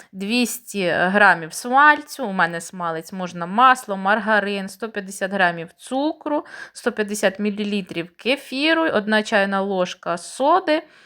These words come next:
е, без гірки, ванільний цукор і борошно десь, е, плюс-мінус шістсот грам, ну, щоб тісто було таке, он, що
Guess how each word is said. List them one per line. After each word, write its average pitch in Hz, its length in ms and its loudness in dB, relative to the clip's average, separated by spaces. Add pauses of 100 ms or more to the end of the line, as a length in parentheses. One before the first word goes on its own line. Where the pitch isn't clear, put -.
(260)
е, 247 220 4
без 247 260 0
гірки, 247 540 -2
ванільний 254 640 -2
цукор 254 520 -6
і 440 160 2
борошно 294 560 2
десь, 247 480 -2
е, 214 160 -4
плюс-мінус 226 600 -2
шістсот 214 400 -6
грам, 202 260 2
ну, 508 100 -4
щоб 208 220 -4
тісто - 340 -12
було 180 240 -4
таке, - 340 -8
он, 185 240 -4
що - 200 -14